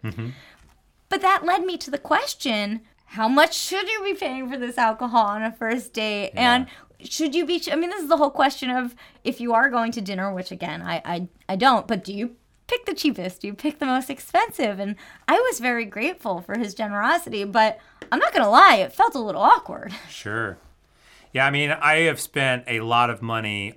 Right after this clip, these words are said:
Speaker 1: on drinks,
Speaker 2: Mm-hmm.
Speaker 1: right, for women. And I think at some point in time, you get to the point of not thinking about it maybe as often as you, you think you might want to or should.
Speaker 2: Mm-hmm.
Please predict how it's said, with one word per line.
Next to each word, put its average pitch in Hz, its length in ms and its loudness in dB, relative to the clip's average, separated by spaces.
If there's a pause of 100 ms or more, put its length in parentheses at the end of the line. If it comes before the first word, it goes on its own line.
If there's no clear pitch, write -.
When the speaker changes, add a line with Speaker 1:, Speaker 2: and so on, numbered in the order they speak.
Speaker 1:
on 95 480 -4
drinks, 80 720 -16
Speaker 2:
Mm-hmm. 226 260 -6 (120)
Speaker 1:
right, 87 220 -10 (160)
for 127 260 -4
women. 80 380 -12 (560)
And 110 520 -4 (200)
I 117 80 -4
think 160 280 -6
at 147 140 -4
some 139 160 -6
point 127 180 -4
in 117 80 -6
time, 113 360 -8
you 104 140 -10
get 110 260 -8
to - 100 -12
the 107 60 -10
point 101 540 -10
of 90 560 -8 (920)
not 113 800 0 (760)
thinking 147 440 -4
about 196 320 2
it 196 120 -6
maybe 190 460 -6
as 180 180 -2
often 175 500 -2
as 156 400 -8
you, 139 560 -8 (120)
you 127 160 -10
think 143 320 -10
you 180 80 -8
might 160 280 -8
want 113 380 -10
to 185 200 -6
or 107 100 -6
should. 170 560 -8
Speaker 2:
Mm-hmm. 240 240 -4